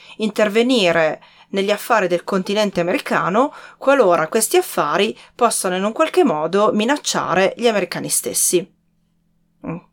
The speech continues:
direi che in soldoni è, è questo il, il fatto. E, eh, quindi il, gli americani decidono di, eh, dare il proprio supporto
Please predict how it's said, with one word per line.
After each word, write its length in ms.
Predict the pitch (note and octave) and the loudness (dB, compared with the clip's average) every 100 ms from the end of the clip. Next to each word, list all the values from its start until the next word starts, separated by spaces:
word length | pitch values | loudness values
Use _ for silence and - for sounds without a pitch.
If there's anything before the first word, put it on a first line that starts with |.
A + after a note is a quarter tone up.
| _ | _
direi 400 | F3+ F#3+ F#3+ F#3+ | -2 0 2 0
che 320 | G3 F3+ E3 | 2 2 0
in 240 | - F3+ E3+ | -8 -6 -6
soldoni 680 | - G3+ F3+ F3+ F3 F#3 | -6 -6 0 2 2 0
è, 280 | - D3 B2+ - - - - | -2 -6 -6 -8 -10 -12 -18
è 120 | - - | -16 -8
questo 360 | D#3+ D#3+ - | -6 -6 -6
il, 80 | D#3+ - - | -10 -10 -16
il 100 | - | -14
fatto. 500 | - - - - E3 _ _ _ _ _ _ _ _ _ _ _ _ _ _ _ - - - - - _ | -10 -10 -8 -6 -6 _ _ _ _ _ _ _ _ _ _ _ _ _ _ _ -20 -20 -20 -20 -20 _
E, 200 | E4 D4 | 2 2
eh, 340 | G3+ G3 F#3 F3+ | 2 2 2 2
quindi 680 | D4 A3+ G#3+ D#4 - G3+ | 2 2 2 2 2 0
il, 520 | F#3 E3+ E3 D#3+ E3 - | 0 0 -2 -2 -2 -2
gli 100 | F#3 | 0
americani 540 | F#3 D#4+ - F3+ C4+ | 2 0 0 -2 0
decidono 760 | B3+ C4+ - - E3+ F3 A3 - _ _ _ _ _ _ _ | 0 -2 -2 -4 0 0 0 -4 _ _ _ _ _ _ _
di, 300 | F#3+ A3 A3+ | -2 -2 0
eh, 340 | - F3 C#3+ | -2 -2 -2
dare 340 | F3 A3+ E3 E3 | 0 2 2 2
il 240 | - G3+ | -2 -6
proprio 440 | - - - F3 E3+ | 0 -2 0 -2 -2
supporto 920 | - - _ D3+ - - - G#3 - | 0 -2 _ -8 -8 -8 -6 -6 -8